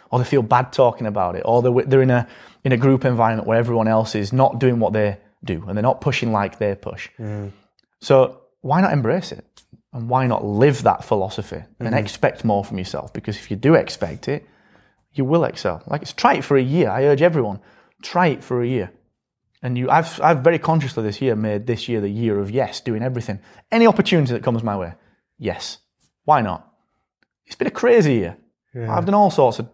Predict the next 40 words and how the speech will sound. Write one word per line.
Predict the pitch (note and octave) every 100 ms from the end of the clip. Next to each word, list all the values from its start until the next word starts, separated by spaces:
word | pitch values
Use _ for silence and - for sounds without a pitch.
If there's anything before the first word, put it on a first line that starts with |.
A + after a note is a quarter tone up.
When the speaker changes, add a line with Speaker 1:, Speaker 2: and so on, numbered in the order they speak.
| _
Speaker 1:
crazy | - C3 B2 A#2
things | A2 G#2
that | G2+
I |
never | A2+ G#2+
would | G#2 G2
have | G#2
done. | F2+ G#2+ -
It's | D3
been | F3+
fantastic. | E3+ F3+ - - F2+ - - - _ D3
But | F3 G2 - - _ _ _ _ _ _ _
the | C3+
businesses | B2 D3+ D#3 B2+ A2
have | G#2+
grown | A2+ G#2 G2
a |
heck | G#2+ -
of | G#2
a |
lot | F#2
as | G#2
well. | C#3 G#2 - _ _
Speaker 2:
Mm. | A2 G#2 G2 _ -
Speaker 1:
You | B2
know, | G#2
month | A2+ C3+ B2 A#2+
on | A#2
month, | C3+ G2+ -
we're | G#2+ -
exceeding | A#2 - - C3 A#2 G#2+
targets. | G#2 D#3 D3+ - - _ _ _ -
Speaker 2:
Hmm. | B2 G#2+ _ -
Speaker 1:
And | A2+
it's |
because | A#2 - D#3+ G#2 - - _ _ _ _ _ _ _ _ _ _ B2
we're | A2+
expecting | - D3 - B2+
more. | D#3+ - _ _
Speaker 2:
Yeah. | B2 A#2+ A2+